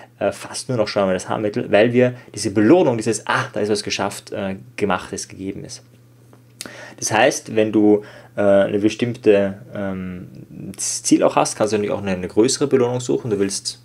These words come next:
zum Beispiel eine gewisse Fitheit haben, einen Marathon laufen und sagst, „Okay, als Belohnung, äh, gehe ich dafür ins, ins Kino, in die Sauna oder was auch immer.“ Und das kann man aber auch schon bei Teilzielen machen. Ja, also wirklich sagst, „Okay, ich hole mir dann eine Belohnung.“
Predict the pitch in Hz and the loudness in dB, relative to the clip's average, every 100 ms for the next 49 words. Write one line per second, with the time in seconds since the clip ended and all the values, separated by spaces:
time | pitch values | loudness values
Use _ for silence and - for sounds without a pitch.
0 | - 101 90 92 - 110 107 - - - | -16 -4 0 0 -2 -4 -4 -6 -18 -20
1 | - 110 104 107 - 110 160 160 160 135 | -14 -6 -2 0 0 0 0 2 0 2
2 | 143 143 104 98 - 135 139 117 - - | 0 0 -2 -2 0 -2 0 0 0 -2
3 | 117 110 - 107 104 131 117 - 98 120 | -6 -6 -2 0 4 4 2 2 2 4
4 | 131 127 - - - - - 101 98 110 | 0 -4 -10 -20 -20 -14 0 2 2 2
5 | 110 104 104 107 101 95 90 - 104 104 | 0 -4 0 4 4 0 -8 -12 -12 -8
6 | - 139 127 104 101 110 107 98 95 98 | -4 -2 0 -2 0 0 2 0 -2 -4
7 | 123 180 - - - - 120 113 127 127 | -2 -4 -6 -20 -14 -6 -4 0 2 4
8 | 113 110 113 120 110 107 107 120 - 90 | 4 4 2 -2 -2 -2 0 0 -2 -8
9 | 82 - - - - 113 120 110 113 113 | -8 -12 -16 -20 -8 -4 -2 -2 -2 -6
10 | - 101 104 101 104 101 95 87 92 90 | -6 -2 -2 0 0 0 -2 -4 -4 -4
11 | 82 | -6